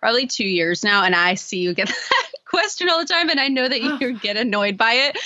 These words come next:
Speaker 1: And I'm like,
Speaker 2: Well
Speaker 1: but I, I really relate because with me, with writing, everyone asks me, like,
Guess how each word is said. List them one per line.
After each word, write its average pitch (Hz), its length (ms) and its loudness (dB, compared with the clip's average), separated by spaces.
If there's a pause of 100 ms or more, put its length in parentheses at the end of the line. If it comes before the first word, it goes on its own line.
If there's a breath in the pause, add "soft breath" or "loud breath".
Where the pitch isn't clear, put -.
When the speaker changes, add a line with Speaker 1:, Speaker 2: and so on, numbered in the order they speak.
(260 loud breath)
Speaker 1:
And 233 160 0
I'm 247 160 0
like, 247 140 0
Speaker 2:
Well 330 300 -4
Speaker 1:
but 254 120 -2
I, 269 200 2
I 262 120 2
really 302 280 -2
relate 208 380 -2
because 226 360 -4
with 208 160 -4
me, 208 160 0
with 202 160 -2
writing, 185 400 0
everyone 180 360 2
asks 165 400 -2
me, 170 180 2
like, 156 340 -2